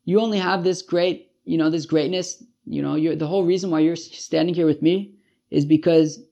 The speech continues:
you're supposed to be leading this nation. "V'achshav Yisrael chatu, ata lamali,"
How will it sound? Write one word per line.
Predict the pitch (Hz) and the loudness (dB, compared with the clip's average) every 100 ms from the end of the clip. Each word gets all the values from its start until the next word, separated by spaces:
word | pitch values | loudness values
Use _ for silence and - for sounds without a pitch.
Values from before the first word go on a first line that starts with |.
| - | -18
you're | - 160 | -6 -6
supposed | 160 175 165 | -2 -4 0
to | |
be | 160 | 2
leading | 156 156 151 | 4 4 2
this | 139 | 2
nation. | 160 165 151 127 131 _ _ _ _ - | 2 2 0 -4 -6 _ _ _ _ -8
"V'achshav | 147 151 180 180 | -2 0 0 -2
Yisrael | 156 165 143 | 0 0 0
chatu, | 175 175 160 143 - _ - | 0 0 0 0 -4 _ -4
ata | 156 160 | -2 0
lamali," | 151 143 135 127 | 2 4 2 0